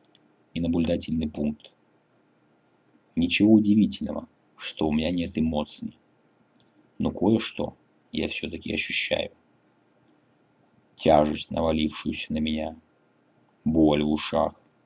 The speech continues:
растягивающее усилие вакуума, приложенное к каждому квадратному миллиметру моего тела. Моя кровь не вскипает в вакууме, но внутри моего ледяного тела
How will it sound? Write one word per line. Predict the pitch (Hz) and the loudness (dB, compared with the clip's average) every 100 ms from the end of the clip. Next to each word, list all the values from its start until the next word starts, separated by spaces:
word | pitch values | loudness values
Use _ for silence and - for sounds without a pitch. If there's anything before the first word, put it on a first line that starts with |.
| _ _ _ _ _ _ _ _ | _ _ _ _ _ _ _ _
растягивающее | - - - 82 95 90 85 - 82 82 80 _ | -6 -6 0 0 2 0 0 -2 -2 -4 -8 _
усилие | 110 - - 76 73 | -6 -4 -2 -2 -2
вакуума, | 80 78 76 - - - - _ _ _ _ _ _ - - _ _ | 0 0 0 -6 -12 -14 -16 _ _ _ _ _ _ -20 -20 _ _
приложенное | 76 76 78 78 76 76 | -2 0 -2 -4 -4 -4
к | - | 0
каждому | 87 101 98 101 | 2 2 2 -2
квадратному | 98 85 82 80 82 82 78 | -2 -4 0 0 -2 -4 0
миллиметру | 76 73 76 95 - 85 85 _ _ _ | 0 0 0 -4 -6 -12 -14 _ _ _
моего | - 73 73 76 | -2 0 2 0
тела. | 76 - 73 - - _ _ _ _ _ _ _ _ _ _ _ _ - | -2 -2 -2 -2 -6 _ _ _ _ _ _ _ _ _ _ _ _ -2
Моя | 80 90 92 | 2 4 2
кровь | - 90 - | 2 0 0
не | 87 | -2
вскипает | - - - 90 78 | 0 -4 2 2 2
в | 78 | 0
вакууме, | 80 76 - 78 - - _ _ _ _ _ - - - | 2 2 0 -12 -12 -14 _ _ _ _ _ -20 -20 -4
но | 78 | 0
внутри | 80 78 76 80 | 0 0 0 2
моего | 78 78 78 78 | 2 2 2 2
ледяного | 76 78 78 76 73 | 0 0 0 0 -2
тела | - 113 90 76 | 0 0 2 -2